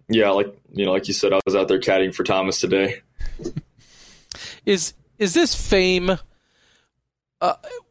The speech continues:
Speaker 2: I guess, did you ever envision this? I mean, you, you've been around, you've watched disc golf kinda grow up. You've grown up on it and playing it, and very much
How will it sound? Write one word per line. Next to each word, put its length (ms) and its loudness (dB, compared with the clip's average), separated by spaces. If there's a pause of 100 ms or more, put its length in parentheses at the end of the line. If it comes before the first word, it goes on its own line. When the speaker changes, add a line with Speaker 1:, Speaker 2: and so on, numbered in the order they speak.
(640)
Speaker 2:
I 140 2
guess, 240 2
did 200 0
you 100 4
ever 160 4
envision 460 2
this? 520 2
I 100 4
mean, 280 0
you, 160 2
you've 240 -2
been 140 2
around, 440 2
you've 180 -2
watched 400 2
disc 220 0
golf 260 0
kinda 220 -2
grow 280 0
up. 200 0
You've 300 -2
grown 240 2
up 200 0
on 220 2
it 120 -2
and 120 -6
playing 400 0
it, 120 0
and 160 0
very 260 2
much 280 -2